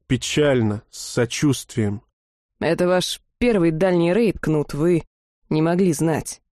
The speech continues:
Speaker 1: Она умолкла. Марк не торопил ее, ожидая продолжения.
Speaker 2: «Рабы, вы чувствуете своих рабов, Кнут?»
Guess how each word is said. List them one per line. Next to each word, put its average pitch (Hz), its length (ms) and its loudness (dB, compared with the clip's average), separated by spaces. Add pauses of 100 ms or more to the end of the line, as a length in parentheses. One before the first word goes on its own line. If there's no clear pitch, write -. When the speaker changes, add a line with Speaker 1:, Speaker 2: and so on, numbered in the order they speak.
(600)
Speaker 1:
Она 123 280 2
умолкла. 127 800 0 (420)
Марк 151 380 2
не 151 140 4
торопил 147 580 2
ее, 107 240 2
ожидая 113 460 0
продолжения. 120 960 0 (800)
Speaker 2:
«Рабы, 156 500 0 (160)
вы 147 260 0
чувствуете 180 540 0
своих 160 300 -2
рабов, 196 340 0
Кнут?» 180 400 -2